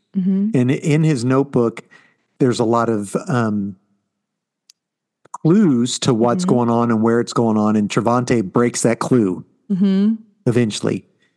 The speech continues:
Speaker 1: Yep.
Speaker 2: Um, and
Speaker 1: Um, the, the kid that sucks, M-, Montgomery.
Speaker 2: The punk?
Speaker 1: Yeah, the punk.
Speaker 2: Who's not
Speaker 1: That's
Speaker 2: really a punk?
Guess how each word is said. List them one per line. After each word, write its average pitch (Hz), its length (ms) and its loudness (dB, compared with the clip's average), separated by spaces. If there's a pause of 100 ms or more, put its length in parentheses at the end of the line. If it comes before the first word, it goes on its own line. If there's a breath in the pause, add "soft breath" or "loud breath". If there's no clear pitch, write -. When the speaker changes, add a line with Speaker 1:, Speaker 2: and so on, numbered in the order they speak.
(220)
Speaker 1:
Yep. 190 180 -2
Speaker 2:
Um, 98 340 -2 (640)
and 113 320 0 (140)
Speaker 1:
Um, 240 360 0 (480)
the, 240 100 0 (100)
the 220 120 0
kid 214 260 0
that 208 180 -4
sucks, - 600 -4 (180)
M-, 202 160 -2
Montgomery. 196 680 0 (680)
Speaker 2:
The - 80 -4
punk? 156 420 0 (260)
Speaker 1:
Yeah, 190 140 2
the 185 80 -4
punk. 202 340 -2
Speaker 2:
Who's 156 120 0
not 180 100 4
Speaker 1:
That's 160 80 2
Speaker 2:
really 170 180 2
a 143 60 0
punk? 151 380 0